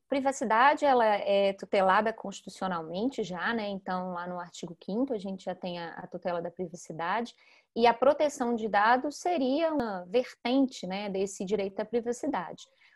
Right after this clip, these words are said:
Hoje a gente já tem uma emenda constitucional, que essa emenda constitucional só foi aprovada no Senado, então ela ainda tá, tá pendente de votação, mas que considera não apenas a privacidade, né, que, que já tá reconhecida constitucionalmente,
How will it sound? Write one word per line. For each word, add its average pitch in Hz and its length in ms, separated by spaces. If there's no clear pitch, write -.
Hoje 285 280
a 311 40
gente 285 240
já 254 140
tem 226 260
uma 220 140
emenda 202 300
constitucional, 196 880
que 202 400
essa 190 180
emenda 202 220
constitucional 190 400
só 190 160
foi 240 260
aprovada 190 540
no 190 100
Senado, 185 560
então 196 160
ela 185 160
ainda 185 220
tá, 180 160
tá 180 100
pendente 185 420
de 190 60
votação, 180 600
mas 233 240
que 330 100
considera 220 1000
não 254 260
apenas 220 460
a 208 40
privacidade, 208 960
né, 202 200
que, 202 240
que 190 120
já 190 140
tá 190 280
reconhecida 185 600
constitucionalmente, 185 840